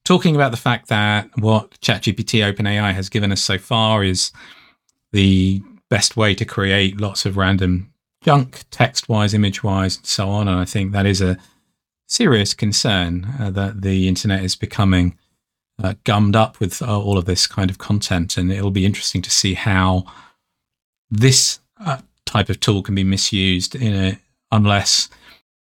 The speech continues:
two gets its hands on it <laughs> and, uh, puts a stop to all that, uh,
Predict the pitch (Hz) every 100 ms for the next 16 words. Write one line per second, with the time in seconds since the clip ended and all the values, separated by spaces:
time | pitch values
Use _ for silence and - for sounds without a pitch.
0 | _ - 117 104 107 104 113 - 107 98
1 | 98 98 98 98 - 98 92 95 98 95
2 | 92 90 - - 104 - 107 - 107 98
3 | 95 90 - _ _ _ _ _ _ _
4 | 139 131 127